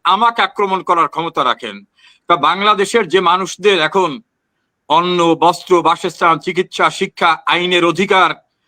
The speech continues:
মানে আশ্রয় নেওয়ার অধিকার, এটার দ্বারা যারা বঞ্চিত হচ্ছেন, তারা যদি এখন প্রতিরোধ গড়ে তোলে, তাহলে ইউনুস এবং ইউনুস গং, এই ইউনুসের কাশিমবাজার কুঠিতে যারা আছে,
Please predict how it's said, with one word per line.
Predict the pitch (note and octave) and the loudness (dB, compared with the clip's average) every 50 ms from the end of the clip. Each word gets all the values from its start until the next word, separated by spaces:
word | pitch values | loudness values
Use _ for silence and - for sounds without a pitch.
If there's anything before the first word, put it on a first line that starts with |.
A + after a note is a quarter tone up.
| _ _ _ _ - | _ _ _ _ -2
মানে | C3+ E3 E3 | 0 2 2
আশ্রয় | D#3+ D#3+ D#3 - - G#3+ G#3 G3+ G3+ | 2 0 -2 -2 0 2 2 2 2
নেওয়ার | G3+ G3 F#3 E3+ | 2 2 2 0
অধিকার, | E3 F3+ G#3 G3+ F#3 D3+ B2 - - _ _ _ _ _ _ _ _ _ _ _ _ _ _ _ _ _ _ _ _ _ _ - | -2 -4 -2 0 0 0 0 -2 -6 _ _ _ _ _ _ _ _ _ _ _ _ _ _ _ _ _ _ _ _ _ _ -4
এটার | D#3+ F3 F3 G#3+ A#3 G#3+ | -2 -2 0 0 -2 0
দ্বারা | G#3 A#3+ A3+ G#3+ | 0 0 0 2
যারা | G3 G3+ G3+ G#3 | 2 2 2 2
বঞ্চিত | G3 E3+ F#3+ G3+ F#3+ - G#3 G3 F3 | 2 0 0 0 -2 -4 -2 0 2
হচ্ছেন, | E3+ F#3 F3 - - D3+ B2 G#2+ G#2+ - _ _ _ _ _ _ _ - | 2 0 0 -2 -6 -8 -8 -8 -10 -16 _ _ _ _ _ _ _ 0
তারা | D3 D#3 F3 G#3 | 2 2 2 2
যদি | G3+ A#3 G#3+ A#3+ | 2 0 0 0
এখন | B3 A3+ - A#3 A3+ G3+ | 0 2 2 0 0 0
প্রতিরোধ | - - F#3+ F#3+ - G#3+ F#3+ G#3+ A#3+ A3+ F3 | 0 0 -2 0 0 2 2 2 2 2 0
গড়ে | F3 G3+ G3 G3 | 0 0 2 2
তোলে, | F#3+ - E3 C3+ B2 A2+ G2+ - _ _ _ _ _ _ _ _ | 0 0 -2 -2 -2 -4 -6 -10 _ _ _ _ _ _ _ _
তাহলে | E3 D#3 D#3+ G3+ G#3 A3 A3 G3+ - _ - | -2 0 0 2 2 2 0 0 -4 _ -2
ইউনুস | D#3+ F#3 G3 G3+ A#3 A#3 B3 A#3+ - - - _ _ _ _ | 0 0 2 2 2 2 0 0 -4 -8 -20 _ _ _ _
এবং | - F3 F3+ G3 G3 F#3+ F#3+ - | -2 0 2 2 0 -2 -4 -2
ইউনুস | D#3 F#3+ G3+ G3+ G#3+ G3 - - - B2+ | -2 0 0 2 0 0 -2 -4 -8 -4
গং, | A#2 F3+ G3 G#3 F3+ C#3+ A2 F2+ - _ _ _ _ _ _ _ _ _ _ _ _ _ _ _ _ _ _ _ _ _ _ _ | 0 2 2 2 2 0 -6 -12 -20 _ _ _ _ _ _ _ _ _ _ _ _ _ _ _ _ _ _ _ _ _ _ _
এই | - F3 G3 G3 E3+ - | 0 0 0 0 -2 -2
ইউনুসের | - F3 F#3+ G3+ A3 A3+ A3 - A3+ G3+ F3+ | -2 -2 -2 0 -2 -2 0 0 0 0 0
কাশিমবাজার | - E3+ E3 - - G#3+ A3 G#3+ G#3+ G#3 G#3+ F3+ G3+ F#3+ F#3 | 0 -2 -2 -2 -2 -4 -4 -2 0 0 0 2 0 0 0
কুঠিতে | - - F#3+ F#3+ - G#3 G3+ A3 G3+ | 0 -2 -2 -2 -2 -2 -2 -2 0
যারা | E3 E3+ D#3 D3 C3+ | 2 2 2 2 2
আছে, | B2 - - A#2+ G#2 G2 | 0 -2 -6 -10 -10 -12